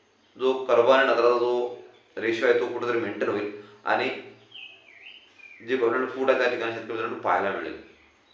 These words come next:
आता काही काही ठिकाणी शेतकरी मित्रांनो चमत्कार मारूनही आपल्याला फूट दिसत नाही. त्याचं कारण असं की जमिनीत अतिरिक्त प्रमाणात जर ओलावा राहिला आणि झाड इथं जर नवीन नव्हतं जर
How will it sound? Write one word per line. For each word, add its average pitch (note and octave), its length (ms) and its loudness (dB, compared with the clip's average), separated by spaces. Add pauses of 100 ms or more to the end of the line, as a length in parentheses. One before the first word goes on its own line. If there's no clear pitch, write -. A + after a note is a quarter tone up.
(480)
आता C3+ 260 4 (500)
काही B2+ 180 6
काही D#3 180 8
ठिकाणी C#3+ 300 4
शेतकरी C3+ 280 -4
मित्रांनो C3+ 400 0
चमत्कार C3 420 2
मारूनही B2+ 340 4
आपल्याला C3 280 2
फूट B2+ 180 -2
दिसत B2 280 -8
नाही. A#2 120 -6 (380)
त्याचं C#3+ 220 2
कारण B2+ 260 6
असं B2+ 400 2 (320)
की C3+ 80 -4
जमिनीत C#3+ 480 0 (380)
अतिरिक्त B2 340 4
प्रमाणात C#3 360 0
जर C#3 100 2
ओलावा B2 320 8
राहिला - 260 6 (400)
आणि C3 160 -2
झाड A#2+ 320 4
इथं C3 180 0
जर C3 160 6 (200)
नवीन A#2 320 0
नव्हतं B2 200 -4
जर C3 160 -2